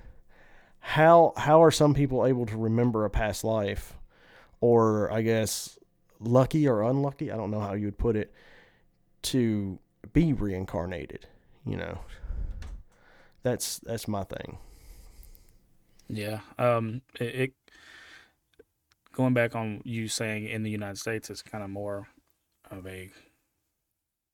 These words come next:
Speaker 2: um, believe thing.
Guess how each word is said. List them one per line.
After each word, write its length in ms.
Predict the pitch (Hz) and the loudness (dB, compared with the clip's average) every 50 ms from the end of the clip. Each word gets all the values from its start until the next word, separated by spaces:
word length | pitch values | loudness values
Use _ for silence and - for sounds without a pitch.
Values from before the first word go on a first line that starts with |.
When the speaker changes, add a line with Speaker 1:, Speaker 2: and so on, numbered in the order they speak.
| _ _ _ _ _ _ _ _ _ - | _ _ _ _ _ _ _ _ _ -14
Speaker 2:
um, 440 | 104 98 95 90 87 87 87 - 120 - - _ _ _ _ _ _ _ _ _ _ _ _ _ _ _ - 123 | -12 -12 -12 -12 -14 -16 -18 -20 -20 -20 -20 _ _ _ _ _ _ _ _ _ _ _ _ _ _ _ -6 -2
believe 400 | 120 113 107 107 107 104 95 - | 0 0 0 0 -4 -6 -8 -8
thing. 340 | - 120 120 123 117 110 | -6 -4 -4 -4 -4 -6